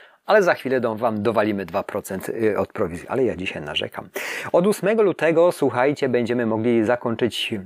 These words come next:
wi-, y, powielane oferty tego samego produktu i bardzo,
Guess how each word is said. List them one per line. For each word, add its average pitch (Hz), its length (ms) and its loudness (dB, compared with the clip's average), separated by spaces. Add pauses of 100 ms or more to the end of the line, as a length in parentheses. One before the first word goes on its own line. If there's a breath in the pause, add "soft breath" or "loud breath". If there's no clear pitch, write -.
(420)
wi-, 98 340 -6 (320)
y, 101 40 -4
powielane 110 480 2
oferty 101 440 -6
tego 156 160 0
samego 107 260 -4
produktu 101 420 -4
i 160 140 6
bardzo, 127 540 2